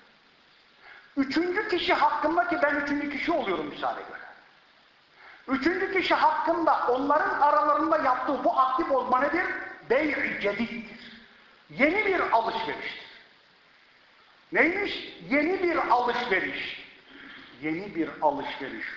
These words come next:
olunca bu fesih, ikisi arasındaki fesih, yeni bir alışveriş, benim adıma yeni bir alışveriş olursa benim daha önceden bu rahneyi ona satma meselem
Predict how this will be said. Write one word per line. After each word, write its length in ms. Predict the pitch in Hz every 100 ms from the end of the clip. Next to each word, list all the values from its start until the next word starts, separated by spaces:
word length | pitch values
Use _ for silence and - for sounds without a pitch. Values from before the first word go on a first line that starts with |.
| -
olunca 680 | 185 202 302 330 220 147 139 156
bu 160 | -
fesih, 320 | 160 - 247 - - - - -
ikisi 380 | 170 214 202 294
arasındaki 640 | 277 208 294 196 180 185
fesih, 320 | - 170 247 - - - - -
yeni 460 | 156 165 240 277 370
bir 320 | 349 254 175
alışveriş, 720 | 220 214 214 190 175 160 -
benim 280 | 175 202 330
adıma 320 | 226 202 180
yeni 320 | 175 214 285
bir 140 | 285 -
alışveriş 520 | 208 196 - 175 160 - -
olursa 920 | 254 320 403 339 415 285 262 269 269 - - - - - - 151
benim 440 | 233 269 381 381
daha 400 | 339 302 381 403
önceden 600 | 392 381 330 311 294 269 - - - - -
bu 120 | 339
rahneyi 540 | 427 339 262 277 240 226 233
ona 280 | 330 359 262
satma 540 | - 311 - - 262
meselem 680 | 262 349 349 349 285 285 370